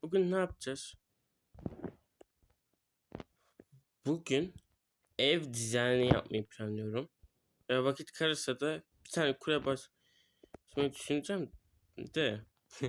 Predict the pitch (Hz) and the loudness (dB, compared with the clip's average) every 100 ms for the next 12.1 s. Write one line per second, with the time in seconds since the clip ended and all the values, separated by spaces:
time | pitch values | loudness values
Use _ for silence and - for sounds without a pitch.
0 | - _ - - 190 - 151 175 151 147 | -6 _ -6 2 2 4 4 4 6 4
1 | 170 165 143 - _ _ - - _ - | 4 4 2 -4 _ _ -16 -16 _ 0
2 | 135 120 - 127 131 135 127 127 _ _ | 2 2 0 2 2 2 -2 -2 _ _
3 | - - 160 165 135 135 127 - 143 151 | -8 0 4 4 4 2 0 -2 0 2
4 | 160 131 131 139 147 127 135 - - - | 2 2 2 2 2 0 -2 -4 -20 -20
5 | _ - 175 185 170 175 170 175 - _ | _ 0 4 6 6 4 4 0 -10 _
6 | - - 214 - - 147 220 220 214 214 | -12 -10 -14 -16 -2 2 4 4 4 4
7 | 196 - 147 156 123 110 - - _ _ | 4 4 6 6 6 4 0 -18 _ _
8 | - - _ _ - 170 190 185 156 - | -18 -18 _ _ -6 0 0 0 -4 0
9 | 143 107 117 - 185 185 180 143 139 151 | -2 -2 -8 -2 0 0 -2 2 4 4
10 | 160 156 - 156 185 160 160 160 147 135 | 4 0 0 2 2 0 0 2 0 2
11 | 143 170 175 123 117 113 113 110 104 - | 0 2 -2 -2 -6 -4 -2 -4 -6 -12